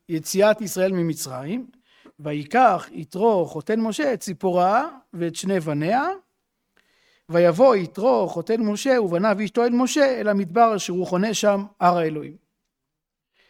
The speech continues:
אז, אה, תחילת הפרשה מדברת על שמועה. מה יכולה שמועה לחולל?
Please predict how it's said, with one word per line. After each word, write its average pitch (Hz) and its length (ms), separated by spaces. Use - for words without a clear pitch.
אז, 170 300
אה, 175 680
תחילת 220 380
הפרשה 185 600
מדברת 185 540
על 196 220
שמועה. 214 720
מה 214 180
יכולה 220 720
שמועה 196 440
לחולל? 190 540